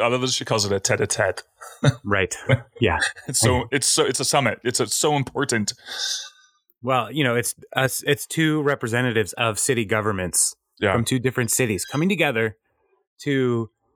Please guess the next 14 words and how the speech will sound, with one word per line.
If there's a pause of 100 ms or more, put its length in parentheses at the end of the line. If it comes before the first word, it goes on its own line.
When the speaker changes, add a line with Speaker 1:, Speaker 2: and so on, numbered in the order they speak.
(320)
Speaker 2:
solve
the
problems (280)
that
the
world (220)
needs
solved (460)
in
this
small
town
in
Indiana